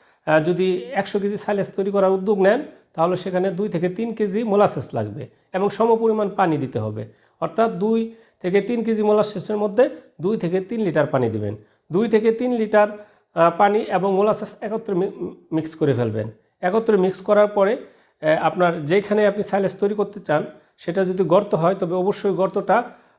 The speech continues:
আহ, উঁচু জায়গায় করতে হবে, যেন সেখানে কোনো পানি,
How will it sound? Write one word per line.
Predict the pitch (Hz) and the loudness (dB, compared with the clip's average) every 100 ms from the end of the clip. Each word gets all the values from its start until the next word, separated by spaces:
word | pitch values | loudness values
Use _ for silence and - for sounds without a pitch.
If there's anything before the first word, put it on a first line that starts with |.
| - | -2
আহ, | 147 - - - _ _ | 0 0 -2 -18 _ _
উঁচু | 226 226 226 | -6 -4 2
জায়গায় | 208 196 190 147 - - - | 4 4 4 2 -4 -20 -6
করতে | 202 202 | -2 2
হবে, | 151 131 | 2 2
যেন | 123 165 180 | 2 0 0
সেখানে | - 180 175 185 | 0 -2 0 0
কোনো | 175 185 | 0 -4
পানি, | 190 202 185 | 0 2 2